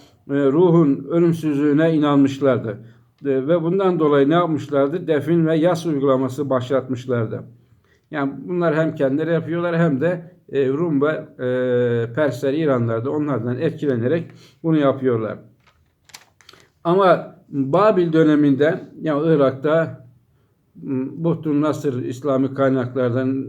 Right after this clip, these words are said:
e, Nebukadnezar diğer ismimizde, hangisi mi olursa olsun Yahudileri mahvu perişan edip, e, Irak'a götüren, Tevrat'ı yok eden,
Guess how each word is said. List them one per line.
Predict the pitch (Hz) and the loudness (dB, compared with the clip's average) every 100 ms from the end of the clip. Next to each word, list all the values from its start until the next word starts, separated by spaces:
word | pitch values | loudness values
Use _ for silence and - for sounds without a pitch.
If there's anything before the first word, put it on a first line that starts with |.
| - | -8
e, | 131 131 | -4 2
Nebukadnezar | 139 127 135 131 139 123 127 123 | 2 2 -2 -2 -2 0 -2 -2
diğer | 131 123 | -2 0
ismimizde, | 120 120 120 123 113 139 156 151 - _ _ | -2 -6 -6 -4 -4 -6 -8 -10 -18 _ _
hangisi | 170 147 139 - | -6 -4 -4 -4
mi | 131 | -4
olursa | 123 120 131 | -4 -6 -6
olsun | 120 131 | -6 -4
Yahudileri | 139 143 139 131 127 113 | -2 0 0 0 0 2
mahvu | 135 135 123 | 0 0 -2
perişan | 135 127 135 143 | -2 -2 -2 -2
edip, | 123 110 - - - _ - | -2 -4 -8 -18 -20 _ -6
e, | 135 123 123 | -4 -2 -2
Irak'a | 170 143 123 | 0 2 2
götüren, | 113 143 139 131 135 135 139 | 2 -2 0 -2 -2 -6 -8
Tevrat'ı | 160 151 127 120 | -2 0 0 0
yok | 143 139 | -2 0
eden, | 135 120 117 - | 0 0 0 -6